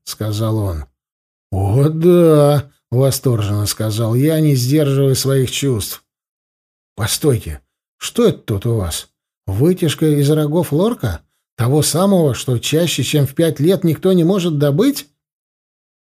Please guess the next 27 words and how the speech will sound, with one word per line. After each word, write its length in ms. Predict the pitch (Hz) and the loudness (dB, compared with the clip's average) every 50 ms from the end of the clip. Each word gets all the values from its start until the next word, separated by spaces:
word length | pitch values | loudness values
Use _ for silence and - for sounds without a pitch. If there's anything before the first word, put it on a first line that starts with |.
| _ _ - | _ _ -6
Как 280 | - 110 98 90 - | -4 -4 -4 -4 -4
выглядит 580 | 101 113 131 131 110 113 110 107 101 107 104 - | -2 0 0 0 0 0 -2 -2 -4 -4 -4 -2
вытяжка 500 | 113 131 139 127 - 104 98 - - 110 | 0 0 0 0 0 -4 -8 -6 -4 -2
из 120 | 113 113 117 | -2 0 0
рогов 440 | 123 131 131 127 143 135 120 - | 0 -2 0 0 0 0 0 -2
этого 280 | 131 120 123 120 117 117 | -4 -2 -2 -2 -2 0
монстра, 580 | 123 147 180 196 185 - - - 131 123 107 90 | 0 2 2 2 2 0 -2 -4 -4 -4 -4 -2
я 260 | 101 127 151 165 160 | -2 -2 0 0 0
раньше 380 | 165 185 196 185 156 - 151 | 0 2 2 0 0 0 0
видел 300 | 151 165 175 165 160 151 | 2 2 2 2 0 0
только 320 | 143 - 170 170 147 - 160 | 0 0 -2 -2 0 0 0
один 240 | 151 151 160 160 165 | 0 2 0 0 2
раз. 480 | 156 156 139 104 85 - - - - _ _ _ _ _ _ _ _ _ _ _ _ _ _ - | 2 0 0 0 -2 -6 -10 -12 -16 _ _ _ _ _ _ _ _ _ _ _ _ _ _ -6
Перепутать 640 | - 139 135 135 131 123 - 127 135 127 123 127 123 | -2 0 2 2 0 0 0 0 0 0 0 -2 -2
ее 180 | 135 131 135 135 | 0 0 0 2
было 240 | 131 143 151 147 147 | 2 2 4 4 4
невозможно 720 | 147 143 143 143 143 143 135 139 151 160 160 147 151 151 | 4 2 2 2 0 0 2 2 2 2 2 2 2 2
ни 180 | 151 151 151 | 4 4 2
с 60 | 147 | 2
чем. 540 | 151 - - - 156 165 156 127 98 82 73 | 0 -2 -4 0 0 2 2 2 0 -2 -4
Содержимое 760 | - - 120 120 127 139 131 131 143 165 175 170 160 151 143 | -4 -4 -2 0 0 0 0 0 0 0 2 2 2 2 0
колбы 520 | 127 - - 160 180 196 190 175 147 135 113 | 0 0 0 2 2 2 2 2 0 0 0
постоянно 680 | - 113 107 - - 120 113 123 139 147 151 151 151 147 139 | -2 -2 -4 -2 -2 -2 0 2 2 2 4 2 2 2 2
меняло 420 | 139 135 135 139 139 139 135 131 | 2 2 2 2 2 2 0 0
цвет — 460 | - - 139 139 139 139 127 104 - | 0 0 0 2 2 2 0 0 -2
с 40 | - | -4
синего 760 | - - - - 143 165 190 190 175 156 135 110 90 80 71 | -6 -6 -4 -2 0 2 2 4 4 2 2 0 -2 -4 -8